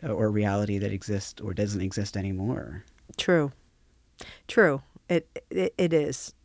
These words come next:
Speaker 2: And, um, I don't know all the stages of grief, but
Speaker 1: Mm-hmm.
Speaker 2: there are definitely different stages when you're,
Speaker 1: Mm-hmm.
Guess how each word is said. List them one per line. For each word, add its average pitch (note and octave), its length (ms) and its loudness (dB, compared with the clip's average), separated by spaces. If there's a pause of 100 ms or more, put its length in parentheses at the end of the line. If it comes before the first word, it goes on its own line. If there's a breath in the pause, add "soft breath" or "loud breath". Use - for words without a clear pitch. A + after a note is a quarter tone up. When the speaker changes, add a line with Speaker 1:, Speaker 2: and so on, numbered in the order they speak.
(120)
Speaker 2:
And, D#3 560 0
um, D3+ 380 -2 (640)
I F3+ 120 2
don't E3+ 180 2
know F3 160 4
all E3 140 4
the D#3 200 0 (500)
stages D#3+ 560 0
of D3+ 180 -6
grief, E3+ 380 0
but D#3 140 2
Speaker 1:
Mm-hmm. A2+ 60 -4
Speaker 2:
there D#3+ 180 4
are D#3 120 6 (120)
definitely E3 420 4
different D#3+ 460 -2
stages D#3+ 600 0
when D#3 200 -2
you're, D3+ 180 -2
Speaker 1:
Mm-hmm. A#2 240 -4